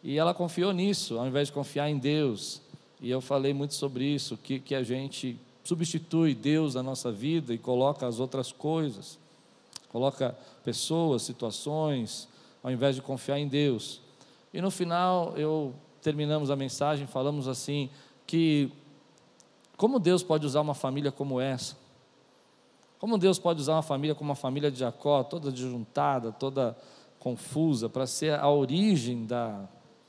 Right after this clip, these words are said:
da nação, da ci-, da, do povo escolhido de Deus? E aí eu disse que Deus trabalha apesar de nós e através de nós.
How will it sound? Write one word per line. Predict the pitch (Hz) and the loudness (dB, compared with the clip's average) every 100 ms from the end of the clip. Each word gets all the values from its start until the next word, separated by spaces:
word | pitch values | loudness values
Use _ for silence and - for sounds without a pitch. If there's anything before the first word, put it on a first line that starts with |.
| _ _ _ _ _ _ | _ _ _ _ _ _
da | 139 | 2
nação, | 151 131 - - 160 139 | 2 2 0 0 2 2
da | 120 | -2
ci-, | 110 - 120 - _ | -4 -6 -10 -14 _
da, | 131 - - _ | -8 -8 -12 _
do | 143 131 | -10 0
povo | 190 226 143 | 8 8 8
escolhido | 127 - 135 131 151 127 | 0 -2 0 2 4 2
de | 117 | -2
Deus? | 117 139 135 104 - - - - - - - | 0 2 2 0 -8 -14 -20 -20 -20 -20 -12
E | 143 | -4
aí | 143 | 0
eu | 160 | 0
disse | 143 160 156 147 | 0 0 -2 -4
que | - 160 147 117 - - - - - | 0 0 0 -2 -8 -14 -20 -20 -12
Deus | 117 160 165 - | 0 2 2 -2
trabalha | - 151 147 165 160 147 143 | -2 0 4 4 4 2 0
apesar | 147 156 139 156 175 | -2 0 0 0 0
de | 151 | 0
nós | 139 147 151 131 | 2 4 2 2
e | 139 | -2
através | 135 131 123 131 123 | 0 0 2 0 0
de | 120 | -2
nós. | 107 95 - - | -2 -6 -10 -14